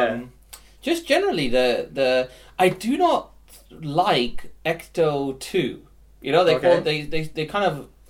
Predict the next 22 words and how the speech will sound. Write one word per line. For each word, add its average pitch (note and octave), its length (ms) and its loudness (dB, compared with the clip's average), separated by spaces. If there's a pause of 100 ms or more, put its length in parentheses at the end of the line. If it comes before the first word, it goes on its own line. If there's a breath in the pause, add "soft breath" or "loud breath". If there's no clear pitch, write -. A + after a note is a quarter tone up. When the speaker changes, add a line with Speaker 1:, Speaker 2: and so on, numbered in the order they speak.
Speaker 1:
like, B2 280 -10
Speaker 2:
You C3+ 80 -8
mean D3 120 0
the D#3 40 6
Speaker 1:
colloquially, D#3+ 460 6
Speaker 2:
caddy, A2 240 -4
the A#2+ 140 -4
Speaker 1:
they, E3 100 2
yeah, D#3+ 120 8
Speaker 2:
caddy. D#3 220 6
Speaker 1:
they D3+ 60 0
colloquially G3 540 0
call D3 240 -2
it B2+ 100 -2
Ecto C3+ 360 0
Two D#3 280 -2
after A2+ 180 -2
they're A#2+ 160 0
back B2+ 240 -2
in A#2 140 -2
business. C#3 420 -4
Speaker 2:
Yeah. B2+ 440 0